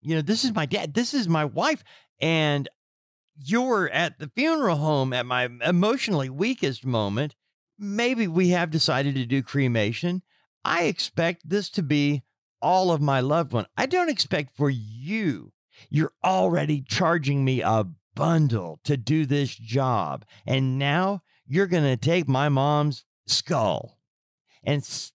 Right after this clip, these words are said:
sell it to some guy so he can make a vase out of it in Kentucky? No.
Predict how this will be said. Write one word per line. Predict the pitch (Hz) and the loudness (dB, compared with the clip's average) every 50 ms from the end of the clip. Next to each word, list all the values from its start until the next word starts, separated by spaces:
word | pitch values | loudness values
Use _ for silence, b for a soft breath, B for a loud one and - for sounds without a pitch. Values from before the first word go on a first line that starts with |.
| _ _ _ _ - | _ _ _ _ -4
sell | - - - - 170 170 185 196 | -2 -2 0 0 2 2 2 2
it | 180 - | 0 0
to | 143 131 | -2 -2
some | - - 151 156 170 170 | 0 0 0 2 2 2
guy | 147 - 147 135 139 156 | 2 2 2 2 2 0
so | 151 - 139 120 | 0 0 0 2
he | 117 147 165 - | 2 2 0 0
can | - 139 127 | 0 2 2
make | 127 135 143 143 - - | 2 2 0 -2 -2 -2
a | 123 156 | -2 -2
vase | 135 98 151 151 170 185 185 - - | -2 0 0 0 2 0 0 0 0
out | 170 165 175 180 | 0 0 0 0
of | 156 | 0
it | 165 127 | 0 2
in | 127 147 143 | 2 0 2
Kentucky? | - 160 147 131 - 160 147 175 - - 214 214 214 226 185 _ _ _ _ _ _ _ _ | 2 0 0 2 0 0 0 0 0 0 -2 0 0 -2 -6 _ _ _ _ _ _ _ _
No. | - - 185 147 113 92 76 57 - | -4 -2 0 0 0 -2 -4 -6 -10